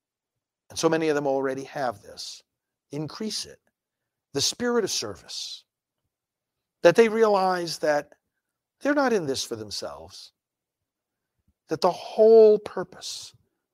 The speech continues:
of what they do is to serve your people,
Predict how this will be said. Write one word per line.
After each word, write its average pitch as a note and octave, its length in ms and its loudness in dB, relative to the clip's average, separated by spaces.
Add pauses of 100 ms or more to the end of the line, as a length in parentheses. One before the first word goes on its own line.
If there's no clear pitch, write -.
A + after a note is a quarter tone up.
(140)
of G#2+ 140 -16
what C3 180 -2
they C3+ 140 -2
do A#2 200 -10 (840)
is - 80 -18
to - 120 -14
serve E3 680 -4
your D3+ 320 -8
people, F2+ 560 -14